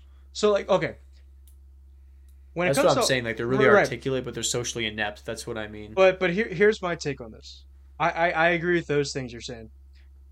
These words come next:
Speaker 1: For me, it's like, all of these people, they, like, wait, fuck. So it's like, s-, fuck. <laughs> This is shit. It left my head. So,
Speaker 2: There
Speaker 1: oh,
Speaker 2: you
Speaker 1: oh,
Speaker 2: go,
Speaker 1: oh,
Speaker 2: man.
Speaker 1: yeah, yeah.
Speaker 2: Proving your point really well. <laughs>
Speaker 1: Right.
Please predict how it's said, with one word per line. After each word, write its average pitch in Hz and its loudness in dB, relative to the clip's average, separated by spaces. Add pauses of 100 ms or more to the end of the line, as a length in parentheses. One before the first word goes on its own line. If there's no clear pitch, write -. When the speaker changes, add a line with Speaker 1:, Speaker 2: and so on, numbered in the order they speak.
(200)
Speaker 1:
For 160 -2
me, 180 -2
it's 196 -6
like, 143 -8 (1600)
all 185 2
of 214 -6
these 208 -6
people, 175 -10 (1040)
they, 170 -4 (380)
like, 143 -6 (320)
wait, 147 -4
fuck. 131 -8
So - -8
it's 135 -8
like, 131 -8
s-, - -12
fuck. - -16 (120)
<laughs> - -20
This 202 -2
is 208 0
shit. - 0 (240)
It 196 0
left 233 2
my 220 0
head. 202 2 (720)
So, 180 2
Speaker 2:
There 170 -2
Speaker 1:
oh, 240 12
Speaker 2:
you 247 12
Speaker 1:
oh, - 4
Speaker 2:
go, 226 4
Speaker 1:
oh, 226 8
Speaker 2:
man. 220 8
Speaker 1:
yeah, 214 6
yeah. 208 8
Speaker 2:
Proving 139 2
your 127 -2
point 135 2
really 131 -2
well. 151 2
<laughs> - -16 (340)
Speaker 1:
Right. 175 4